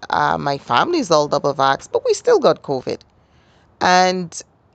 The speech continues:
I think I've gotten covid probably three times. And I am one of the most careful people I know. So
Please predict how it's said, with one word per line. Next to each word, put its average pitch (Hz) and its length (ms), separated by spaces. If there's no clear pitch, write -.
I 175 180
think 180 240
I've 175 160
gotten 160 320
covid 156 480
probably 160 520
three 185 320
times. - 640
And 277 140
I 320 120
am 330 180
one 330 220
of 330 140
the 339 100
most 320 340
careful 311 400
people 208 380
I 196 180
know. 160 400
So - 440